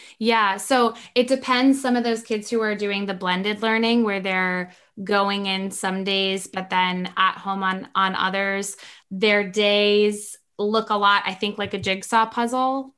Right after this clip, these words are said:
because parents are maybe also working from home and they're trying to arrange their schedule for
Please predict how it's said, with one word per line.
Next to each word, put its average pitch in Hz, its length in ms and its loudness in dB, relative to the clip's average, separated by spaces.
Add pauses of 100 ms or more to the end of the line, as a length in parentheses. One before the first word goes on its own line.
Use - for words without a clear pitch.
because 202 840 -2 (280)
parents 208 400 0
are 202 360 2
maybe 190 260 -2
also 190 340 0
working 220 320 -4
from 226 160 -6
home 226 360 0
and 196 160 -6
they're 190 100 -8
trying 196 380 -2
to 202 120 -8
arrange 190 520 -8
their 185 180 -8
schedule 202 840 -2
for 202 600 -4